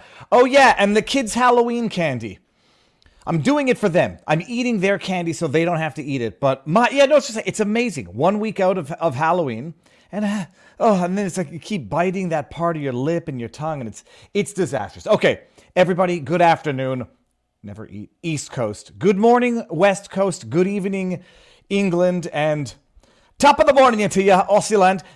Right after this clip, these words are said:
That wasn't the video that I wanted to start with. What I wanted to start with, because it's a follow-up from yesterday. Um, i-, it's, it's ridiculous. I know that I brought the tweet up.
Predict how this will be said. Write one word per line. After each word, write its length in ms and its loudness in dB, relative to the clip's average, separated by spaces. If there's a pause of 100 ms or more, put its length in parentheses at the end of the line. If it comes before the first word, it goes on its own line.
That 260 4
wasn't 260 -2
the 80 -8
video 240 -2
that 120 -2
I 40 4
wanted 260 -2
to 60 -14
start 300 -4
with. 160 -8
What 100 -4
I 60 0
wanted 420 -6
to 60 -12
start 260 -4
with, 100 -6
because 220 -8
it's 120 -16
a 40 -12
follow-up 540 -2
from 160 -6
yesterday. 480 -8 (1120)
Um, 380 -6 (1800)
i-, 140 -10
it's, 260 -6
it's 220 -8
ridiculous. 580 -6
I 140 -2
know 320 -2
that 100 -4
I 60 0
brought 300 -4
the 80 -12
tweet 280 -6
up. 240 -18